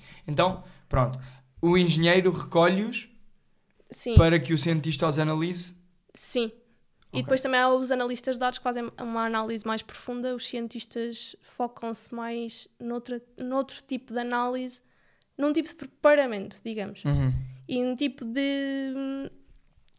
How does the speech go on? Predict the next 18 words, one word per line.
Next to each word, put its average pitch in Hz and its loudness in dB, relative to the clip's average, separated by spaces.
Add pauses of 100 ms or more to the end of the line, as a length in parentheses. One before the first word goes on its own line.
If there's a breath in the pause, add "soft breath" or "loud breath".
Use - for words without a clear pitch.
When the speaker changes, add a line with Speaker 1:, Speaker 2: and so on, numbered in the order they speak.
(140)
Speaker 2:
que - -18
possa 269 0
fazer 269 2
a 233 0
tal 233 -2
aprendizagem 226 -6 (760)
computacional, 247 -8
Speaker 1:
Certo. 127 -6
Speaker 2:
meter 247 0
os 247 -6
computadores 254 0
a 254 4
aprender 262 2
com 240 -2
os 247 -4
modelos 262 -2
para 254 -4
que 254 -20